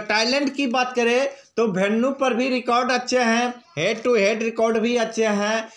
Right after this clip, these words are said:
अच्छे खासे प्रदर्शन करेगा, सिलेक्शन परसेंट काफ़ी हाई हो गया। दूसरा में संजू सैमसन, जो कि अगले मैच में तीन नंबर में बैटिंग ऑर्डर आया है,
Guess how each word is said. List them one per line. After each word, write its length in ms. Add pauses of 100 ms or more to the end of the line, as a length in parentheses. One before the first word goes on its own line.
(160)
अच्छे 280
खासे 400
प्रदर्शन 560
करेगा, 460 (320)
सिलेक्शन 560
परसेंट 420
काफ़ी 360
हाई 340
हो 120
गया। 320 (400)
दूसरा 480
में 400 (220)
संजू 440
सैमसन, 680 (260)
जो 140
कि 180
अगले 340
मैच 260
में 140 (100)
तीन 220
नंबर 300
में 200
बैटिंग 480
ऑर्डर 280
आया 320
है, 280